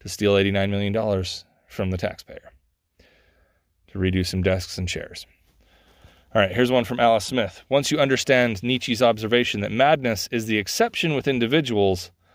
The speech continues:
but the rule with groups, everything about identity politics is explained." Madness. I'm getting less and less patient with people who do identity politics. I, like, "Oh, you're,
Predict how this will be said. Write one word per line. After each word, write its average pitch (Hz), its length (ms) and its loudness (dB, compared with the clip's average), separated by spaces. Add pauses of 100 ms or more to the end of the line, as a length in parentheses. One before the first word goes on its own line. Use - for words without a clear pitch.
(260)
but 104 180 2
the 107 100 2
rule 113 520 2
with 92 220 -4
groups, 117 540 -2 (680)
everything 113 320 0
about 107 280 4
identity 107 480 0
politics 95 720 -4
is 87 120 -12
explained." - 540 -16 (1600)
Madness. 98 680 -4 (1700)
I'm 127 80 -2
getting 131 160 4
less 143 220 6
and 139 80 -2
less 131 120 2
patient - 360 0
with 104 80 -4
people 120 260 2
who 113 140 2 (240)
do 123 240 6
identity 104 360 2
politics. 95 540 -4
I, 98 220 -4 (680)
like, 110 220 -2
"Oh, 226 300 6
you're, 208 360 6